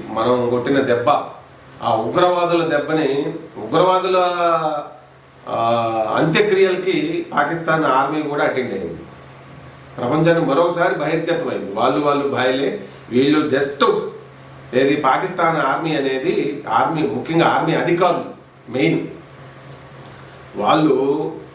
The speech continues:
ఆ ఆర్మీ డ్రెస్ వేసుకున్నటువంటి, ఆ, ఉగ్రవాదులు. ఆ ముసుగే తప్ప వాళ్ళ మైండ్, వాళ్ళ ఇదంతా కూడా, ఆ, ఇదే అన్నమాట. ఆర్మీలో ఉన్నారు అంతే వాళ్ళు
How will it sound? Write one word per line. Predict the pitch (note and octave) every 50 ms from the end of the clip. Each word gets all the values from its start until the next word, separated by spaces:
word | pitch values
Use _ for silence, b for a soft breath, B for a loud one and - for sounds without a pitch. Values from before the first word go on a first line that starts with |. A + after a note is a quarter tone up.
| -
ఆ | - A#2+ B2+ A#2 A#2 A2 A2 - - - - - - - A2+
ఆర్మీ | - - A3 A#3+ A#3+
డ్రెస్ | A3+ F#3+ F#3+ F3+ E3+ F3+
వేసుకున్నటువంటి, | F3+ F3+ E3 - D#3 D3 C#3+ C3 B2+ B2+ B2 B2 A#2+ A#2+ D3+ E3 F#3 G3 - - - - - - - - - - - - - - - -
ఆ, | G2+ G#2 G2+ G2+ G2+ G#2 G#2+
ఉగ్రవాదులు. | A#2+ C#3 C#3+ C#3 C#3 B2+ C3 - - - C3 C3+ B2 - - - - - - - - - G#2
ఆ | A#2+
ముసుగే | B2 C#3 D#3 - A3 G3 G3+ A3 G#3+
తప్ప | F#3 D#3 - E3 F#3 F3 C#3+ - - - A#2+ A2+ A#2
వాళ్ళ | B2 B2+ C3 C#3 C#3
మైండ్, | B2+ B2 B2 C3+ C#3+ C#3+ D3 C#3+
వాళ్ళ | C#3+ C#3 C#3 C3+ C3+ C3+ C3 C3 C3 C3 C3+ - C3+ B2 B2+ - A#2 A#2 A#2 A#2 A#2
ఇదంతా | A#2 A#2+ C#3 C#3+ C#3 C3+ C#3 C3
కూడా, | B2+ B2+ C3 - - - - - - - - - - - - - - -
ఆ, | G#2 G#2 G2+ G2 G2 F#2+ F#2 F2+ F2+ F2+ F2+ F2 E2+ - - - - - - - - A#2+
ఇదే | C#3 F3 F#3
అన్నమాట. | E3 E3+ - - - -
ఆర్మీలో | - - G#2+ A#2+ C#3 D3+ E3+ E3+ E3 E3 E3 D#3+ D#3 D#3 D#3
ఉన్నారు | D3 C#3+ C#3 C#3 C3 B2 - G2+
అంతే | G2 A2 - C#3+
వాళ్ళు | C#3 C3+ - - -